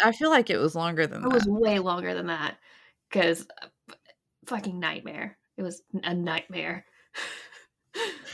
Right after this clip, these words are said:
Speaker 1: It, I mean, it was a nightmare, obviously, for anybody traveling on that stretch of highway. Uh, what they would divert, they would divert 'em to thirty-one, and I think, let's see, two thousand ten. So,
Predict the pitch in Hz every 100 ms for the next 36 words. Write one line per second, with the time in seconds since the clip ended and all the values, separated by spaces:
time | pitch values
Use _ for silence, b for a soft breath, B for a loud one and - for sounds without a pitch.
0 | B B 226 208 - 214 220 220 180 175
1 | 175 147 143 131 135 135 143 139 135 139
2 | 143 - 147 143 131 131 - 135 135 139
3 | 131 131 139 - 151 143 127 - - -
4 | 143 - - 131 139 123 127 - - 160
5 | 247 B B B B - 240 240 226 185
6 | 180 170 165 165 170 202 175 156 156 160
7 | 151 - 139 151 143 135 151 160 165 131
8 | 151 131 156 _ 254 254 208 - 165 -
9 | 160 - - 175 190 196 190 175 156 -
10 | - 202 208 208 208 - 180 170